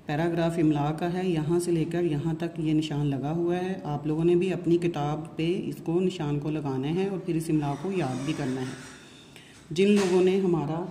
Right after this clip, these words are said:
प्यारा वतन बनाने में ना सिर्फ कायद आज़म का साथ दिया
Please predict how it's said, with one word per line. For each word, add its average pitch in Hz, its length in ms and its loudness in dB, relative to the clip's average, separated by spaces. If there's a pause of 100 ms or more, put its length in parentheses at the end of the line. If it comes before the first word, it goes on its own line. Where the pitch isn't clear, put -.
(500)
प्यारा 180 280 4
वतन 175 420 4
बनाने 160 380 4
में 180 180 6
ना 160 220 2
सिर्फ 175 340 -4
कायद 147 260 -6
आज़म 151 320 -4
का 165 500 -8
साथ 151 340 -4
दिया 165 480 -2